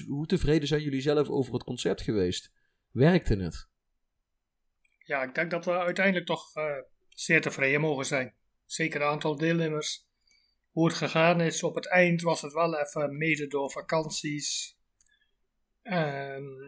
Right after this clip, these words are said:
Speaker 2: dingen wat even geregeld moest worden. Mensen die toch even wat minder actief waren. Heeft het misschien iets langer geduurd dan we voor ogen hadden.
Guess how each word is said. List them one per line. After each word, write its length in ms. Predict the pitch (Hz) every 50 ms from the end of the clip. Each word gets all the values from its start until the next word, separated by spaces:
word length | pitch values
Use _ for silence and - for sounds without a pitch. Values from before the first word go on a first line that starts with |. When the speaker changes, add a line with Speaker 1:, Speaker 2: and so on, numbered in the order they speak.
| 147 170 165 147 -
Speaker 2:
dingen 220 | - 160 165 160 147
wat 120 | 151 -
even 200 | 160 156 143 143
geregeld 380 | 131 147 156 170 160 160 151 139
moest 120 | 151 147 -
worden. 260 | 156 151 151 147 143
Mensen 260 | 143 156 151 - -
die 140 | - 160 151
toch 360 | - - 160 - - - - _
even 320 | - - 175 175 165 160
wat 160 | 151 156 151 -
minder 260 | 151 160 165 156 151
actief 360 | 151 156 - - 165 160 -
waren. 540 | 151 147 147 151 151 147 147 139 135 - _ _ _ _ _ _ _ _ _ _ _
Heeft 280 | _ - 175 175 170 -
het 80 | 165
misschien 280 | 151 170 165 - 196 -
iets 120 | 190 -
langer 280 | - 170 170 170 160 143
geduurd 640 | - 156 - 160 165 165 160 156 156 - - - _ _ _ _ _ _ _ _ _
dan 240 | - 165 165 156 151
we 160 | 143 143 139
voor 200 | - - 143 151
ogen 320 | 180 202 220 208 - 202
hadden. 340 | 190 180 165 165 156 - -